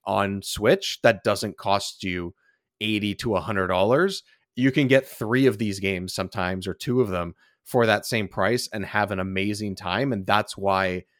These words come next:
I think it's, it's a great thing to pay attention to stuff like this when they pop up. Um, 'cause you're gonna find some sort of gem in there that you didn't know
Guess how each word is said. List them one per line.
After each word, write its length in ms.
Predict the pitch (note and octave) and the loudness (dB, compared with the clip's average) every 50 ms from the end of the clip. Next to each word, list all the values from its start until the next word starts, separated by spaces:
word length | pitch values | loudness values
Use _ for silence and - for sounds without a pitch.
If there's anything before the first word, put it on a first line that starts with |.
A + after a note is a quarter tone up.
| _ _ - | _ _ -12
I 40 | E2 | -6
think 160 | - A#2+ G2+ | -4 -2 -2
it's, 320 | G#2+ G2 - - - - _ _ - - | -2 -4 -4 -10 -12 -14 _ _ -6 -6
it's 300 | G2 G2 - - - _ _ _ _ _ _ _ _ _ - G2 - _ - | -6 -4 -4 -10 -10 _ _ _ _ _ _ _ _ _ -20 -20 -14 _ -4
a 80 | A2+ | -4
great 340 | G#2 - - B2 B2+ C3+ - | -2 0 4 4 4 4 4
thing 140 | - C3 A#2 | 0 -4 -2
to 100 | - - | -2 -4
pay 160 | - - A#2 | -2 0 -2
attention 380 | G#2 - - G2+ G2+ - A#2+ A2 | -2 0 -2 -6 -6 -6 -6 -8
to 80 | A#2 | -6
stuff 240 | A#2 - C#3 B2+ - | -2 0 0 0 2
like 160 | C#3 C3 B2+ | 0 -2 0
this 180 | - C3+ C3 - | 0 -4 -4 -2
when 100 | C#3 C3 | -4 -4
they 80 | C3 C3 | -4 -2
pop 280 | - C3+ B2+ - - | 2 2 2 2 4
up. 240 | C#3 C#3+ D#3+ - _ _ _ _ _ _ _ _ _ - | 2 2 2 0 _ _ _ _ _ _ _ _ _ -4
Um, 240 | G2 F#2+ F2+ F#2 F2+ | -2 -2 0 -2 -2
'cause 140 | - C#3+ A#2+ | -4 0 2
you're 100 | C#3+ C#3+ | 6 8
gonna 140 | E3 D3+ C3+ | 8 6 6
find 320 | - C#3 B2+ C3 C3 A2+ | 6 4 6 6 4 2
some 160 | - D3 C3 | 0 -4 -4
sort 200 | - - E3 C#3+ | -2 -2 -2 -2
of 100 | C3 A#2+ | -2 -4
gem 320 | A2 - C3+ C3 C#3+ C#3 C3 | -2 -2 -2 0 0 0 0
in 120 | B2+ A#2 | 0 0
there 200 | G#2+ G2 G2 G2 | 0 0 0 -2
that 140 | F#2+ D#2+ G2 | -2 -2 -2
you 100 | A#2 A#2 | -2 0
didn't 220 | B2 B2 A#2+ G2+ | 0 0 0 0
know 460 | G#2+ A2 A2 A2+ A2+ A2 G#2+ G#2 F#2+ | 2 4 4 6 6 4 2 0 -4